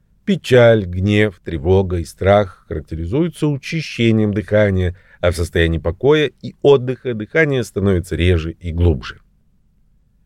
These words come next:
Значительную роль в психологическом состоянии играет диафрагма. Такие эмоции, как гнев и страх, влияют на тонус диафрагмы, вызывая ее напряжение. Напряженная диафрагма начинает функционировать в измененном режиме,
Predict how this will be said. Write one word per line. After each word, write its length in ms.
Значительную 680
роль 260
в 80
психологическом 800
состоянии 640
играет 320
диафрагма. 640
Такие 300
эмоции, 320
как 220
гнев 260
и 60
страх, 360
влияют 440
на 180
тонус 380
диафрагмы, 720
вызывая 480
ее 420
напряжение. 600
Напряженная 840
диафрагма 680
начинает 540
функционировать 760
в 120
измененном 680
режиме, 540